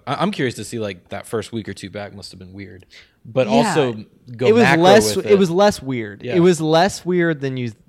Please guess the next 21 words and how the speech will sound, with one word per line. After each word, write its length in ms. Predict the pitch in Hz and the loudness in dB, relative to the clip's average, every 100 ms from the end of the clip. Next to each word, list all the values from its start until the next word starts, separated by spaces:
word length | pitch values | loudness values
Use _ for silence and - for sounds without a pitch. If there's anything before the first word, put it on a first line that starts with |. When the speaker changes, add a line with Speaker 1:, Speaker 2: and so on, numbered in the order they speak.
| 135 | -16
Speaker 2:
would 200 | 123 _ | -16 _
think. 300 | 123 110 104 | -14 -14 -14
It 120 | 113 | -12
was 200 | 131 120 | -10 -12
kind 240 | - 170 170 | -12 -10 -10
of 80 | |
exciting. 580 | 127 - - 95 117 104 | -10 -12 -10 -8 -6 -8
Like, 180 | 98 101 | -12 -6
Speaker 1:
Yeah. 240 | 107 101 92 | -4 -4 -6
Speaker 2:
hol-, 500 | - - 143 151 170 - _ - | -16 -10 -6 -4 -6 -12 _ -8
"Wait, 220 | 135 107 | -8 -8
what? 520 | 104 98 113 208 277 - - | -14 -8 -4 -4 -6 -10 -6
I 80 | 147 | -2
Speaker 1:
'Cause 100 | 127 | 0
you 60 | |
Speaker 2:
can 60 | 147 | -2
Speaker 1:
could 100 | 123 | 0
put 140 | 139 | 0
it 40 | 117 | 0
into 160 | 107 | 0
Speaker 2:
wait, 120 | 151 | 2